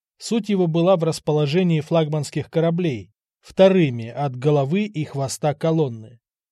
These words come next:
Это построение давало определённые преимущества в завязке линейного сражения и при отбитии минной атаки. Конечно, при этом особую роль имела выучка командиров концевых кораблей,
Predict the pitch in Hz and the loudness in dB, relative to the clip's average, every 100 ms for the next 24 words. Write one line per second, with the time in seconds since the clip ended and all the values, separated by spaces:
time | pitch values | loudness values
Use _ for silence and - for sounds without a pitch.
0 | _ 127 160 160 175 - 226 277 247 208 | _ -8 -6 -4 -2 2 2 2 0 0
1 | 170 180 214 185 165 151 143 175 202 190 | 0 0 2 2 0 -4 0 4 4 4
2 | 180 175 165 202 214 214 160 127 - 131 | 0 -2 -2 -2 -2 -2 -4 -6 -10 -10
3 | 123 139 160 156 - 147 147 151 143 131 | -2 0 2 0 -2 -6 -4 -4 -4 -6
4 | 135 139 151 160 151 135 113 107 107 _ | -8 -4 -2 -2 -2 -6 -8 -14 -18 _
5 | _ _ - 208 208 190 160 123 123 151 | _ _ -4 -4 0 2 2 0 -6 -8
6 | 151 190 180 139 135 156 170 151 120 107 | -4 -2 0 -2 -2 -4 -4 -6 -8 -16
7 | 98 _ _ _ _ - 143 151 143 143 | -20 _ _ _ _ -8 -2 -2 -2 -6
8 | - 151 190 165 135 131 165 147 147 147 | -4 -2 0 -2 -4 -4 -4 -2 -2 0
9 | 175 175 170 151 170 165 139 180 170 165 | 0 -2 -4 0 2 2 2 2 0 0
10 | 160 160 156 151 143 170 160 160 151 160 | -4 -2 -2 -2 0 0 0 -2 -4 0
11 | 165 151 185 202 185 127 104 | -2 -2 -2 0 -2 -4 -8